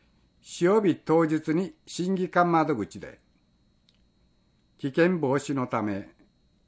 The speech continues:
野球やソフトボールなどは禁止です。藤寺市テニス連盟入会体験説明会。加入後は外部講師によるスクールもあります。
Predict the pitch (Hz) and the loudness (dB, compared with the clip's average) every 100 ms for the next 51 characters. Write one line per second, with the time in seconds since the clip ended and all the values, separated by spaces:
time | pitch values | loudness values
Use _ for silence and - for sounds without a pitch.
0 | _ _ 131 131 143 - 180 202 185 151 | _ _ -6 -2 -2 -2 2 4 4 4
1 | 185 - _ _ _ _ - 180 196 - | 2 -4 _ _ _ _ 0 0 0 -2
2 | 208 208 202 185 180 180 208 226 - _ | 0 2 2 2 0 2 2 0 -4 _
3 | _ _ 123 107 - 90 82 - - _ | _ _ -4 -4 -6 -8 -10 -10 -20 _
4 | _ _ _ _ _ _ _ _ _ _ | _ _ _ _ _ _ _ _ _ _
5 | _ _ _ _ 180 196 220 202 196 180 | _ _ _ _ -4 -2 2 6 6 6
6 | - - - _ 185 202 - 180 185 147 | 2 -12 -16 _ 0 0 0 2 4 4
7 | 127 113 117 170 185 180 175 - 160 156 | 4 4 4 2 2 2 0 0 -2 -2
8 | 170 175 - 147 147 139 107 - - - | -2 -2 -2 -4 -2 0 -2 -4 -12 -16
9 | _ _ _ _ _ _ _ _ _ _ | _ _ _ _ _ _ _ _ _ _
10 | _ _ _ _ _ _ - 156 196 220 | _ _ _ _ _ _ -2 0 2 0
11 | 190 127 117 156 - _ - 123 185 202 | 0 2 2 0 -6 _ -8 0 2 2
12 | 202 - 196 - 135 135 185 208 - - | 0 0 0 2 0 2 0 -4 -12 -6
13 | 165 156 208 208 - 95 87 80 - | -2 0 0 -2 -4 -8 -8 -12 -16